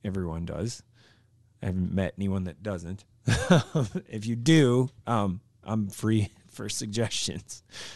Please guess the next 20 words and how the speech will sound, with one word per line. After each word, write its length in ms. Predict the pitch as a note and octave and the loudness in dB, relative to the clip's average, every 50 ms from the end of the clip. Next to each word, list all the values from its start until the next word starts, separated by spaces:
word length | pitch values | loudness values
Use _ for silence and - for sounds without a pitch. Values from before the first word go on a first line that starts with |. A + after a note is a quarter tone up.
| - - - | -16 -4 0
Uh, 360 | - B2 A#2 A#2 A2+ F#2+ - - _ _ _ _ _ _ | 2 2 4 4 2 2 0 -4 _ _ _ _ _ _
so 160 | - - D3+ | -2 2 2
I 80 | C#3+ C3+ | 2 2
think 320 | B2+ - E3+ E3+ D3 - | 2 2 0 0 0 2
there's, 320 | - C3 B2+ A#2+ G#2+ G2+ - - - - _ _ _ _ _ | 2 4 4 4 2 -2 -6 -12 -20 -20 _ _ _ _ _
people 220 | - C#3 C3+ C#3 | -2 0 0 2
don't 360 | A#2 C3 B2+ A#2+ D#2+ B1 C2 - - | 2 2 2 2 0 -4 -12 -16 -8
want 280 | A#2+ A#2+ A#2+ A#2 A2 - | -2 0 0 0 2 0
the 80 | G#2+ | -2
punishment 640 | F#2+ - - - A#2+ A2 G#2 - - G2 F2 B1+ G1+ - | -2 0 0 0 2 0 0 -2 -4 -6 -6 -8 -10 -10
part 240 | - - F#2 C#2 | -8 -6 -6 -6
of 160 | - D2 D#2 D#2 | -8 -10 -10 -8
it. 180 | - - - - - - - - - _ | -8 -8 -8 -10 -14 -20 -20 -20 -20 _
So 240 | - - - A2+ A2 | -10 -4 0 0 2
when 160 | A2 A2 A2+ | 2 2 2
they're 140 | G#2+ G#2+ G#2 | 2 0 0
told 280 | G2 - A#2+ A#2+ A2+ G2+ | -2 -2 -2 -2 0 0
they're 140 | G2+ F#2 F2+ | 0 -2 -2
wrong 380 | F#2+ F#2+ F#2 F#2 F2+ F2+ F2+ | -2 -4 -4 -4 -6 -8 -8
or, 300 | F2 E2 D#2+ D#2+ D#2+ D#2+ | -10 -10 -12 -12 -14 -16